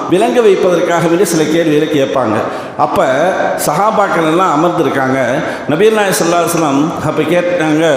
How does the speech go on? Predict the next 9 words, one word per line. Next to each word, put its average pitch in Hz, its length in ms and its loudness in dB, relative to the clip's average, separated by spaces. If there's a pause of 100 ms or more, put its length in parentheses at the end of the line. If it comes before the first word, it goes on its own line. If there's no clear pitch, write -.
(120)
சஹாபாக்கள் 151 760 0
மத்தியில 139 340 0 (600)
வித்ரு 262 440 0
தொழுகையை 190 460 2
எப்ப 156 240 0
தொழுகணும்னு 156 600 0
கேட்டாங்க. 110 340 -2 (320)
கேள்வி 190 340 0
அதுதான். 120 680 -2